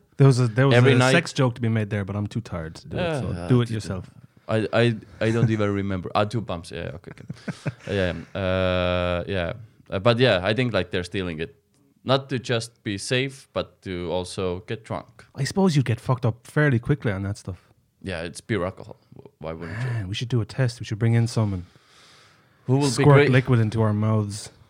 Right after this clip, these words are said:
Speaker 2: Who will be crazy enough to do it?
Speaker 1: Me? I'd fucking
Speaker 2: Yeah.
Speaker 1: do it. I mean,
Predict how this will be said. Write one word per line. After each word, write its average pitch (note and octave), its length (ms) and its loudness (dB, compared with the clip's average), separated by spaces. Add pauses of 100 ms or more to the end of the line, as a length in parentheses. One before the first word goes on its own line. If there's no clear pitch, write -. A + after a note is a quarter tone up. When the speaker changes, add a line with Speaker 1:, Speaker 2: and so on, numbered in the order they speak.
(420)
Speaker 2:
Who A2+ 140 -6
will A#2 180 -4
be G#2+ 120 -8
crazy G#2 380 -8
enough D#2+ 280 -12
to - 100 -18
do D2 140 -14
it? - 200 -14
Speaker 1:
Me? F#2+ 400 -2
I'd A3+ 160 -6
fucking F3+ 200 -4
Speaker 2:
Yeah. F2+ 60 -8
Speaker 1:
do F2 120 -6
it. F3 160 -4
I - 60 0
mean, C4+ 180 2